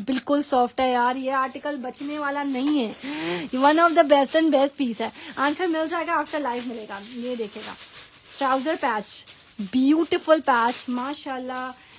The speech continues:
and दामन patch, beautiful patch again।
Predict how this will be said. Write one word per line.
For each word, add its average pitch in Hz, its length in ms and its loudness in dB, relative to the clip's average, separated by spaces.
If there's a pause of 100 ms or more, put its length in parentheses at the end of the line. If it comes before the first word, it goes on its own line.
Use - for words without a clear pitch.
(160)
and 262 260 -2
दामन 254 440 0
patch, 240 540 0
beautiful 277 680 -2
patch 233 400 -2
again। 240 440 -6